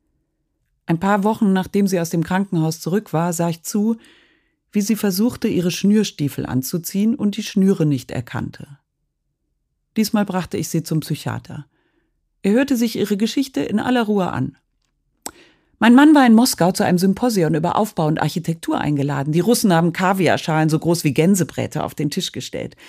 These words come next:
Mit Esslöffeln hat man sich daraus bedient. Dazu hatte jeder eine Flasche Wodka neben sich und reihum wurde ein Trinkspruch gesagt.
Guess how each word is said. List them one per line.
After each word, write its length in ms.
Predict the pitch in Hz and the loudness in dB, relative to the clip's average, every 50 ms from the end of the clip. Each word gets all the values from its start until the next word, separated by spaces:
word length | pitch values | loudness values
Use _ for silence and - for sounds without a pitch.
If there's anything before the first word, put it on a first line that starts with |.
| - - - | -20 -8 -4
Mit 220 | 202 202 202 - - | -2 -2 -2 -4 -4
Esslöffeln 720 | _ 233 233 226 - - 147 143 139 - - 120 117 139 139 | _ -2 -2 -2 -4 -2 0 0 0 0 -2 -4 -4 -2 -4
hat 160 | 143 139 - | -4 -4 -4
man 80 | 110 113 | -6 -4
sich 160 | - 135 123 | -4 -4 -4
daraus 300 | - 117 - 127 - - | -6 -8 -8 -8 -10 -8
bedient. 440 | - 135 - 139 127 135 135 - _ _ _ _ _ _ _ _ _ - | -10 -8 -6 -6 -6 -6 -8 -12 _ _ _ _ _ _ _ _ _ -2
Dazu 300 | 180 175 165 - 196 196 | -2 -2 2 2 2 2
hatte 180 | 190 180 196 | 4 4 2
jeder 240 | 175 170 208 208 202 | 2 2 2 2 2
eine 160 | - 180 185 | 2 2 0
Flasche 380 | 160 - 185 180 - 175 147 156 | 2 0 0 0 2 0 2 2
Wodka 320 | 208 247 - - 240 233 | 0 0 0 0 0 2
neben 260 | 226 233 233 226 240 226 | 4 4 4 2 2 2
sich 220 | 247 269 262 233 | 2 0 0 0
und 80 | 165 151 | 0 0
reihum 500 | 143 170 190 262 294 - - 226 226 214 | 2 2 2 2 2 2 2 2 4 4
wurde 160 | 226 214 214 | 4 2 4
ein 160 | - 147 147 | 2 2 2
Trinkspruch 560 | - - 262 262 254 - - - 127 117 - | 2 2 2 2 2 0 -4 -4 -6 -6 -2
gesagt. 420 | - 127 - - - - - - | -4 -4 -2 -2 -4 -6 -8 -14